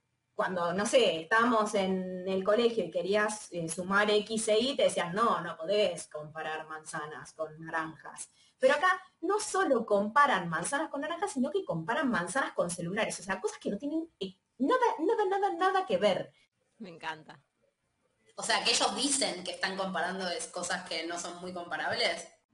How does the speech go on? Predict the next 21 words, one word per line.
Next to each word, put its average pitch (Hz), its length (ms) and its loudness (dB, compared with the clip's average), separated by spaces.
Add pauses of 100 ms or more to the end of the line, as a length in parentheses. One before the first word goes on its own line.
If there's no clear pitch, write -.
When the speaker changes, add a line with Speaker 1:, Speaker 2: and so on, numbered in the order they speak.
(120)
Speaker 1:
Total, 247 400 4
totalmente. 240 500 2
Es - 60 -2
como, 247 280 4
tipo, 160 200 0
che, 233 380 2
eh, - 160 2 (360)
yo - 120 -2
entiendo 302 320 2
que 220 120 6
es 233 120 4
raro 254 400 6
comparar 196 460 2
cosas 233 240 -2
que 196 120 -4
no 170 160 -4
tienen 202 420 -2 (200)
nada 202 520 4
que 170 120 -4
ver. 160 360 -2
Speaker 3:
Ok. 196 180 -14